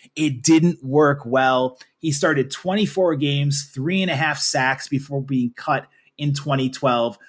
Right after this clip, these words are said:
That's my defensive tackle, Dawan Edwards. Come on down.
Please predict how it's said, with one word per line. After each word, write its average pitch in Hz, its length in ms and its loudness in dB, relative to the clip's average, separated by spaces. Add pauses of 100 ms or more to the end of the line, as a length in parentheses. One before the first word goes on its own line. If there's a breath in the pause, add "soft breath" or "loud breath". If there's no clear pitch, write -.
(140 soft breath)
That's 165 280 0
my 139 300 2
defensive 139 440 0
tackle, 131 380 -2
Dawan 135 600 -2
Edwards. 123 640 -4 (240 soft breath)
Come 214 180 2
on 165 220 2
down. 85 320 -4